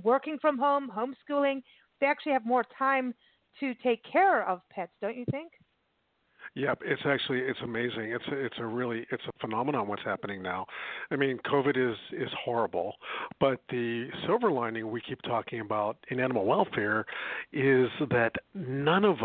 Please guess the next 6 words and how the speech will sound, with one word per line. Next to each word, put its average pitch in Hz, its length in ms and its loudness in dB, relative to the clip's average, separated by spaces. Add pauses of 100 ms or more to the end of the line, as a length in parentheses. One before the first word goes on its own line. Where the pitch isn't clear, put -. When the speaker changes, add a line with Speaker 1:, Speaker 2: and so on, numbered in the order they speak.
(100)
Speaker 2:
us 110 180 0 (640)
have 123 340 4 (380)
animals 143 500 2 (100)
in 127 120 0
our 120 120 2 (120)
shelters 123 420 2